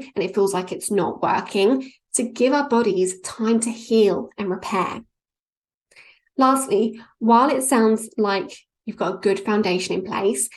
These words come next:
there may be deeper imbalances that need to be addressed, like your hormones or gut issues. And these imbalances aren't always obvious. But if you bear in mind that weight gain is a symptom of imbalance,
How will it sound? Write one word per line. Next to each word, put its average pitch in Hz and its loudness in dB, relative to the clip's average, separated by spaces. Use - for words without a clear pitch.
there 247 0
may 240 4
be - -8
deeper 220 -2
imbalances 196 -4
that 190 -4
need 208 4
to - -10
be 196 0
addressed, 226 -2
like - -4
your 180 -6
hormones 196 2
or 190 0
gut 277 4
issues. 185 -4
And 247 2
these 302 2
imbalances 226 2
aren't 226 0
always 180 -4
obvious. - -4
But 202 0
if 226 -6
you 208 -6
bear 220 2
in 226 4
mind 208 0
that 190 0
weight 196 -4
gain 190 -4
is 180 -4
a - -6
symptom - 0
of - -8
imbalance, 185 0